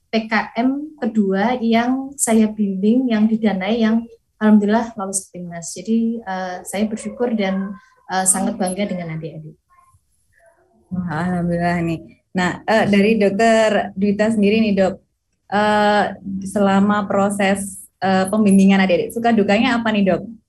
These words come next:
Speaker 2: Apa mungkin, eh, Iqbal apa sering ketiduran gitu misalnya, Dok? <laughs> Atau Hamam tiba-tiba nggak bisa dihubungi atau gimana, Dok? Suka
Speaker 1: Iya.
Speaker 2: dukanya selama membimbing adik-adik, Dok?
Speaker 1: Supaya kalau duka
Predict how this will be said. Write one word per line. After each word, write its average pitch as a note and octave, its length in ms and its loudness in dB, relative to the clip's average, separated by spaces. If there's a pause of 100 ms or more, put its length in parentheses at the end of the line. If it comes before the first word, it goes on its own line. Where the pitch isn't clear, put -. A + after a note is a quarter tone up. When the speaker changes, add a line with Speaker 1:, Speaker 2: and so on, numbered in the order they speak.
(400)
Speaker 2:
Apa G3 240 2
mungkin, G3+ 500 4
eh, F#3+ 440 0 (100)
Iqbal G3 500 2
apa F#3+ 540 0
sering G3+ 240 0
ketiduran G#3+ 640 4
gitu F#3+ 180 0
misalnya, G3 480 2
Dok? D#4 80 2
<laughs> - 1600 -6
Atau A#3+ 160 2
Hamam A#3 400 6
tiba-tiba A3+ 400 2
nggak G3 240 4
bisa A3+ 160 2
dihubungi A3 640 2
atau A#3 240 4
gimana, A3 400 2
Dok? G3 320 0 (560)
Suka A3+ 240 2
Speaker 1:
Iya. A3+ 80 0
Speaker 2:
dukanya G#3+ 400 0
selama G#3 220 0 (100)
membimbing G3+ 320 0
adik-adik, F#3+ 320 2
Dok? F#3+ 160 2 (720)
Speaker 1:
Supaya A#3 400 -4
kalau C#4+ 160 -4
duka A#3 400 -2